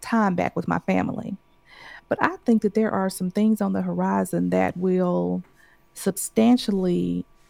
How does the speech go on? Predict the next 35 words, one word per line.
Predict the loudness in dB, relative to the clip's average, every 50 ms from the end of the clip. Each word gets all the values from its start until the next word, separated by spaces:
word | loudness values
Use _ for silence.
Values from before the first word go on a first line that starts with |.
| _ -18 _ -6
limit | -2 2 4 6 6 6 6 4 0 -4 -6 -8 -12 -8
the | -2 0 2 2 2 0 -2 -2
attractiveness | -4 -4 -4 -2 0 2 2 2 2 0 -4 -4 -4 -2 -4 -4 -4 -6 -8 -12 -14 -20 -20 -20 -20 -10 -4 -4
of | -4 -2 0
people | 0 2 2 2 2 0 2
who | 2 0 0
would | 0 -2 0
like, | 0 0 2 2 0 0 _ _ -6
you | -2 0
know, | 0 0
people | 2 0 0 2 2 2
who | 2 2 0 -4 _ _ -4
desire | -2 2 4 4 4 6 4 2 2
to | 0 0
be | 0 0
real | 2 2 2
estate | 2 2 0 0
agents | 2 0 -2 -2 -4 -4 -4 -4 -8 -12 _ -20 -20 -18 -16 -16 -16 -18 -20 -10 _
because | -2 2 4 4 4 4
the | 4 4
margins | 4 6 6 4 4 2 0 -4 -4 -4
may | -4 -2
not | -2 -4 -4 -4
be | -4 -2 0
there. | 0 0 0 -2 -6 -8 -10 -14 -20 -20 -20 -20 -20 -20 -20 -10 -2 2
And | 4 4 6 6 4 4 2 2
where | 2 4 4 4 4 4
you | 2 0 -2 -2 2 6
used | 8 8 8 6
to | 2 -2
could, | -4 -4 -4 0
you | 2 4 4
know, | 6 4 4 2 0 -2 -4 -4 0
maybe | 2 2 2 2 -2
close | 0 2 4 4 4 4 4 2 0 -2 -6 -8 -10